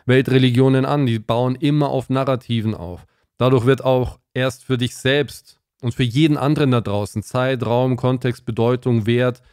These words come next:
und das Leben überhaupt erst wirklich greifbar. Ja, ohne Re-, Narrative haben wir kein Gefühl für Zeit, für Raum, für Kontext, nichts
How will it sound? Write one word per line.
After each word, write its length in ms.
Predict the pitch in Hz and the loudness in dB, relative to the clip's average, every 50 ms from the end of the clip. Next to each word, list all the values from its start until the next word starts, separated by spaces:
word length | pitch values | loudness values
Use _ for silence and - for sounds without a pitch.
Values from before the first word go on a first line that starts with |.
| _ _ - | _ _ -4
und 140 | 131 123 | 0 0
das 160 | 123 - - 123 | 0 0 0 2
Leben 420 | 123 131 147 160 135 147 135 135 | 4 4 4 4 4 2 2 2
überhaupt 880 | - 160 151 151 147 139 139 120 92 95 127 127 135 - - _ _ _ - | 0 0 0 0 2 2 0 0 0 0 0 0 0 0 -4 _ _ _ -6
erst 340 | 120 123 123 - - - 110 | -4 -4 -4 -4 -6 -4 -2
wirklich 400 | 131 139 139 - 131 123 - _ | -2 -2 -2 -4 -6 -6 -6 _
greifbar. 640 | - 98 113 143 147 - - - 85 69 73 _ _ _ _ _ _ _ _ _ _ - | -6 -4 -4 -4 -4 -6 -8 -10 -10 -10 -12 _ _ _ _ _ _ _ _ _ _ -8
Ja, 280 | 101 104 120 143 160 170 | -6 -4 -4 -4 -6 -6
ohne 520 | - - 135 139 143 147 143 135 123 117 104 | -4 0 2 4 6 6 6 4 2 2 2
Re-, 100 | 110 123 | 0 0
Narrative 760 | 143 127 131 143 147 151 143 127 - - 135 131 120 120 107 | 2 2 2 2 4 2 0 0 0 -2 -2 0 0 2 2
haben 200 | 117 127 135 127 | 2 0 0 0
wir 80 | 113 101 | -2 -4
kein 320 | - - 107 104 104 101 | -2 -2 -2 -2 -2 -2
Gefühl 280 | 101 101 - - 104 95 | -4 -6 -4 -4 -4 -2
für 160 | - 101 - | -4 -6 -6
Zeit, 340 | - - 95 90 87 87 - | -4 -4 -4 -4 -4 -6 -6
für 140 | - 104 | -6 -6
Raum, 300 | 95 85 87 85 85 90 | -4 -4 -4 -4 -6 -6
für 120 | - 95 92 | -8 -10 -8
Kontext, 500 | - 95 87 85 - 85 85 - - 120 | -4 -4 -4 -4 -4 -6 -8 -4 0 2
nichts 380 | 120 139 - - - - - | 2 2 2 0 -10 -20 -20